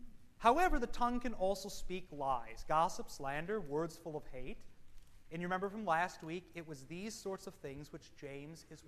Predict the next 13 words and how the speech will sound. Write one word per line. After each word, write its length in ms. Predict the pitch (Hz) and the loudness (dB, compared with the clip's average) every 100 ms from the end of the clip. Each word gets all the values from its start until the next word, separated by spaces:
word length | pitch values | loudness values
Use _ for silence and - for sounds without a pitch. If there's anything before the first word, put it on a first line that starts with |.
| 131 | -14
warning 320 | 139 147 156 - | -12 -10 -12 -12
us 240 | 127 - | -14 -14
against. 840 | 156 156 233 160 123 - - - - - - - - - - - - - - - - - - - - - - - - - - | -14 -10 -8 -8 -12 -16 -16 -18 -20 -20 -20 -20 -20 -20 -18 -16 -16 -12 -12 -10 -6 -6 -6 -14 -14 -12 -10 -10 -12 -12 -6
When 280 | 143 175 196 | 4 4 4
the 80 | 196 | 0
tongue 380 | - 220 220 254 | 2 2 4 2
is 140 | 202 | -4
used 340 | 170 190 190 - | -4 -6 -6 -10
for 120 | 165 | -14
sin, 440 | - - 240 151 123 113 - - - - - - - - - - - - - - - - - | -12 -8 -6 -6 -8 -18 -20 -20 -20 -20 -20 -20 -20 -20 -20 -20 -20 -20 -20 -20 -20 -20 -4
like 240 | 156 175 170 | 4 4 2
a 40 | |
wildfire, 1040 | 139 156 208 220 151 - 127 120 147 175 | -6 -4 -2 -2 -2 -6 -16 -16 -14 -14